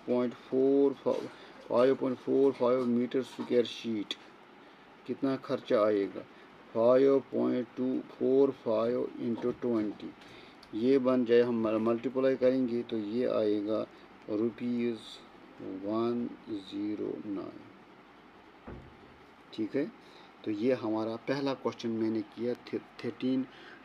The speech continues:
thirteen point जो है, thirteen point one, question number one। तो मैंने यहाँ पहले यहाँ बताया cube और cuboid की formula,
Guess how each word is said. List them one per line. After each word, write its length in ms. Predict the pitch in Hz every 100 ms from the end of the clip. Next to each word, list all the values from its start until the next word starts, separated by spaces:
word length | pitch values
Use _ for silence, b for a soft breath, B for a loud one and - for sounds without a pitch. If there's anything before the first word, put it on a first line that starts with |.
| -
thirteen 360 | 123 120 135 131
point 520 | 127 127 131 120 123
जो 200 | 110 117
है, 180 | 123 127
thirteen 400 | 127 113 127 123
point 380 | 120 127 123
one, 480 | 117 101 120 120 120 113
question 280 | 123 - 120
number 260 | 117 110
one। 360 | 113 104 101 90 B B B B B -
तो 160 | - 107
मैंने 300 | 101 123 135
यहाँ 260 | 135 139 131
पहले 420 | 131 131 139 135 - 113
यहाँ 440 | 113 117 123 117
बताया 320 | 113 123 131
cube 680 | 135 - - 120 123 135 135
और 100 | 139
cuboid 480 | 127 127 123 127 123
की 300 | 113 131 131
formula, 540 | 127 117 117 120 127